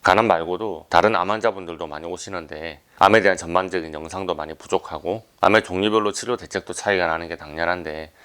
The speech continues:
그것에 대해서 세밀한 가이드라인이 없더라고요. 그래서 암 환자분들께 많이 죄송합니다.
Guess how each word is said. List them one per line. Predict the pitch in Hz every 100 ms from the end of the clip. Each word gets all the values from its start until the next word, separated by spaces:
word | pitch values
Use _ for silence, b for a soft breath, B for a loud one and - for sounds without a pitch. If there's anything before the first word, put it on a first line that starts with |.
| b
그것에 | - 117 104 82
대해서 | 82 90
세밀한 | - 110 107 104
가이드라인이 | 85 85 92 98 92
없더라고요. | 80 - 85 78 78 95 _ _ _
그래서 | - 95 95 101 76 -
암 | - 101
환자분들께 | 104 107 92 87 82 80
많이 | 80 82
죄송합니다. | 80 87 90 85 80 76